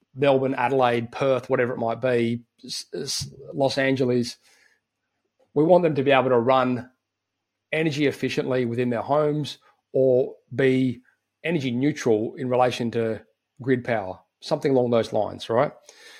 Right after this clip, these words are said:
Because what that does is it cuts a polarizing lens over the fact that what you're currently doing is selling solar panels, and what you should be selling is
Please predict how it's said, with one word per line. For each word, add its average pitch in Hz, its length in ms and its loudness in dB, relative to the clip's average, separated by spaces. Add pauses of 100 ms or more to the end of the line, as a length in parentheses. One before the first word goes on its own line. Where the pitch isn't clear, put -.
(300)
Because 151 240 2
what 196 160 6
that 165 160 4
does 143 220 2
is 120 100 0
it 135 140 -2
cuts 175 220 -2
a 147 40 -2
polarizing 135 1040 4 (760)
lens 127 640 0 (500)
over 143 280 4
the 123 100 0
fact 131 400 0
that 123 320 2
what 185 140 2
you're 147 140 0
currently 147 400 4
doing 120 280 0
is 117 140 -4
selling 123 260 -2
solar 135 320 2
panels, 117 540 -6 (1700)
and 123 120 -4
what 147 120 0
you 131 120 -4
should 165 220 2
be 139 120 2
selling 120 520 -2 (560)
is 127 520 0